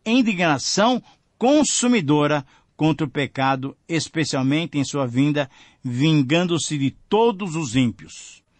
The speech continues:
Os seus pés, no versículo quinze, nós lemos, eram semelhantes ao bronze polido. Lembra-nos dos pés dos seres viventes servindo a Deus na visão que Ezequiel teve. Frequentemente, os profetas apresentavam imagens de Deus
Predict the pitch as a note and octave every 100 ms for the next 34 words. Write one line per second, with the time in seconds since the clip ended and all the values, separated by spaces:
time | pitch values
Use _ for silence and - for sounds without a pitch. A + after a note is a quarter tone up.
0 | _ _ - B2 D#3+ C3 - E3+ F3+ C3+
1 | C3 A#2+ B2+ - B2+ C#3 - F#3+ F3+ A2+
2 | C3 A#2 D#3+ G3+ C#3+ - - - - D3
3 | D3+ - E3 C#3+ D3+ F3+ - D#3 A#2+ F3
4 | G#3+ E3+ E3 F#3+ G3 G3 A#2+ G2+ - _
5 | _ _ _ _ C#3+ D#3+ D#3+ D#3 D3+ C3
6 | C#3 - D#3 D#3+ C3 B2 - E3 D#3+ C#3
7 | C3 C#3 D3+ - - D3+ B2+ D3 C3+ A#2+
8 | C3+ C#3+ - _ - - C#3 C#3 B2+ G#2+
9 | C#3 D3 C3+ C#3 A#2+ B2+ - B2 B2 A#2+
10 | - B2+ A2+ G#2 F2+ _ _ _ _ _
11 | - D#3 D#3 D3 C#3+ E3+ F3 - C#3 C3
12 | D#3 D#3+ - C3 - C3 C#3+ B2+ B2+ C#3+
13 | C#3+ C#3 B2 B2 D3+ D3+ B2 A2 B2+ A2
14 | E3 F3 - -